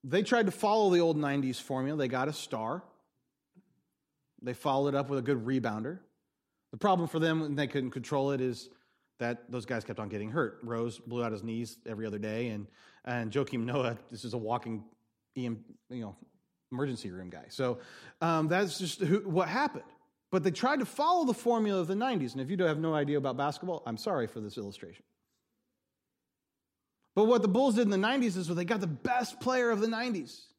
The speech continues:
They got the best player of the nineties.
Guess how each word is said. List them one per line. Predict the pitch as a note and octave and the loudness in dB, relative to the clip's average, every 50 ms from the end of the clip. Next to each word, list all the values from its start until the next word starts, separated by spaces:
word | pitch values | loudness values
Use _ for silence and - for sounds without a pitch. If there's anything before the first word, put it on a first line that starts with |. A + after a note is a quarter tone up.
| _ _ _ _ _ _ _ _ _ _ _ _ _ _ _ _ _ _ | _ _ _ _ _ _ _ _ _ _ _ _ _ _ _ _ _ _
They | - A#3 | -6 -4
got | B3+ A#3+ A3+ | -2 0 2
the | A3+ | 2
best | F3+ - D4 D4+ D4 A#3 - - - - | 2 2 2 2 0 0 -2 -6 -2 0
player | A#3 A#3+ A#3+ A#3+ A3+ F#3 B2+ A#2+ - - | 2 2 2 2 0 0 -2 -4 -8 -12
of | E3+ F3 | -6 -4
the | A3 | -2
nineties. | A#3 A#3+ A#3 A#3 G#3+ F3 D#3 - - - | 0 0 0 -2 -2 -4 -6 -8 -10 -14